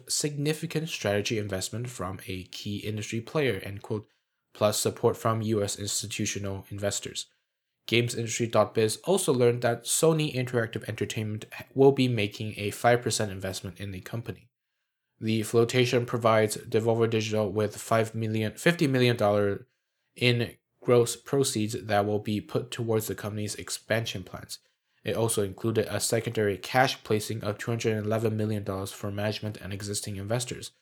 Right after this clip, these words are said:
including NetEase, which retains an investment in the company.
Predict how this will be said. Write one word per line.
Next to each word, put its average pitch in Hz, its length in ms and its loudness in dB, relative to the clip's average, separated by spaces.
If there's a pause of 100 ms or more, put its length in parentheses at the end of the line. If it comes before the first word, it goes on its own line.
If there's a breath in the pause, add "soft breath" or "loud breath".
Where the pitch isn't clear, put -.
(340)
including 107 500 0
NetEase, 104 640 -4 (440)
which 185 180 6
retains 120 600 2
an 104 380 -4
investment 104 600 -2
in 104 240 -8
the 92 100 -6
company. 120 460 -6